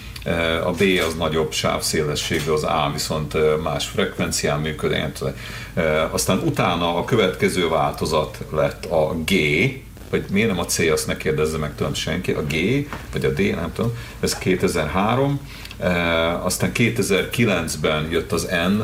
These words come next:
szabvány, és, eh, eh, kétezer-tizenháromban jött az A C szabvány, és most, eh, év végén, decemberben fogják hivatalossá tenni és elindítani az A X szabványt, erről szólt a bejátszásunk is,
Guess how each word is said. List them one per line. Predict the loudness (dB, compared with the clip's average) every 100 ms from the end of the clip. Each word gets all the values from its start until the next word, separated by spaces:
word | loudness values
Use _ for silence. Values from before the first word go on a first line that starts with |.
| -2
szabvány, | -4 0 0 2 0 2 0 -2 -6 -12 -14 -14 -12 -4
és, | 0 0 2 2
eh, | 2 2 2 0
eh, | -2 -4 0 2 2 0
kétezer-tizenháromban | 0 0 0 0 0 2 0 0 0 2 0 0 0
jött | 0 0
az | -2
A | 0 2 2 0
C | 0 2 2
szabvány, | 0 0 2 0 0 0 -2 -8 -12 -2
és | -2 2
most, | 2 2 0 0
eh, | 2 2 2 0
év | 2 2 2
végén, | 2 2 0 0 2
decemberben | 0 0 -2 0 0 0 0 -2
fogják | -2 -2 0 0 0
hivatalossá | -4 -4 -2 0 2 0 0 0 0
tenni | -2 -2 -2
és | -2
elindítani | -2 -2 -4 -4 -2 -2 -2 -6 -12 -4
az | 0 2 0
A | 0 2 0
X | -2 -4
szabványt, | -2 0 0 0 -2 0
erről | 0 0
szólt | 0 0 2
a | 0
bejátszásunk | 0 0 -2 0 0 0 -2 -2
is, | -2